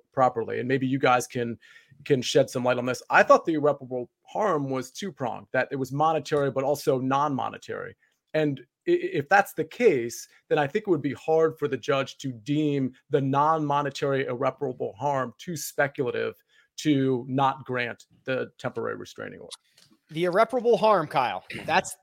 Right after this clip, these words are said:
Speaker 2: that's kind of the big one, right? And, uh, the judge,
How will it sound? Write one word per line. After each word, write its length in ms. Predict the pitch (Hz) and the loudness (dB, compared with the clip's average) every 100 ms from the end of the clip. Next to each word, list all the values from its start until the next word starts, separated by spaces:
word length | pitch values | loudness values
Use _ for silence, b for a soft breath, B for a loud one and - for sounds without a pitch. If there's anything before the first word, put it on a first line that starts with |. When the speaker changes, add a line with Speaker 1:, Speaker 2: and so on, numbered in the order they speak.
| - | 0
Speaker 2:
that's 260 | 185 185 | 0 0
kind 260 | - 208 202 | 0 0 2
of 80 | 180 | 0
the 60 | |
big 220 | 156 175 | 2 0
one, 200 | 143 110 - _ | 0 -6 -8 _
right? 320 | 123 156 190 - | 0 2 2 4
And, 480 | 175 165 160 160 - - | 6 6 4 0 -4 0
uh, 500 | 160 147 143 135 139 - 180 | 4 6 4 2 -2 -12 -14
the 640 | 139 175 175 170 165 170 | -4 -2 0 0 0 -4
judge, 520 | 120 175 170 196 - | 4 6 6 2 -10